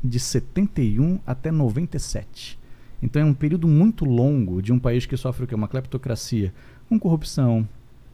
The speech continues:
com opressão, com eleições fraudadas, até que se demora até, até, que demora muito até a democracia chegar. Então hoje o Congo, por exemplo, a República Democrática do Congo, é um dos que tem um dos mais baixos índices de desenvolvimento humano do mundo,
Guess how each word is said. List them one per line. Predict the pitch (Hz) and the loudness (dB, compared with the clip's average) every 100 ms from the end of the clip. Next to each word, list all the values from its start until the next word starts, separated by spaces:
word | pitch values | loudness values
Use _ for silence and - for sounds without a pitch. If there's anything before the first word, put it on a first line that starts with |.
| - - | -18 -14
com | - 127 127 127 | 2 6 8 8
opressão, | 135 - - 139 123 120 117 - | 6 2 2 2 4 4 2 2
com | 120 107 107 110 | 2 4 4 2
eleições | 160 156 139 139 | 2 0 0 0
fraudadas, | - 131 131 131 127 123 131 - - - - - | 0 0 4 4 4 2 -2 -8 -18 -20 -20 -6
até | - 185 | -2 -2
que | - | -2
se | |
demora | 170 165 165 | 0 0 0
até, | 180 175 - | -2 -4 -2
até, | 160 - - - - | -2 -2 -8 -14 -14
que | - | 2
demora | 170 175 190 | 6 6 6
muito | 185 180 | 2 0
até | 185 | 0
a | |
democracia | 170 165 160 175 | 0 -2 -2 -4
chegar. | - 165 165 95 | -2 0 0 0
Então | 104 110 110 | -2 0 4
hoje | 156 139 | 4 2
o | |
Congo, | 120 135 131 117 | 0 6 6 6
por | 120 | 4
exemplo, | 107 101 - 104 107 | 2 0 0 0 2
a | |
República | 98 113 117 | 0 0 0
Democrática | 117 110 127 117 117 | 2 2 0 -2 -2
do | 110 | -2
Congo, | 113 95 87 - - - - | 0 0 -2 -10 -20 -20 -10
é | - | 4
um | 123 | 4
dos | 120 | 4
que | 127 | 2
tem | 127 | 4
um | 123 117 | 4 4
dos | 110 | 4
mais | 120 208 | 4 2
baixos | 135 131 139 131 123 | 0 0 -2 -2 -2
índices | 147 135 | -2 -4
de | |
desenvolvimento | 120 120 131 127 | -4 0 2 2
humano | 127 120 120 | 2 0 0
do | 107 170 | 2 4
mundo, | 214 175 151 151 165 | 6 8 8 6 4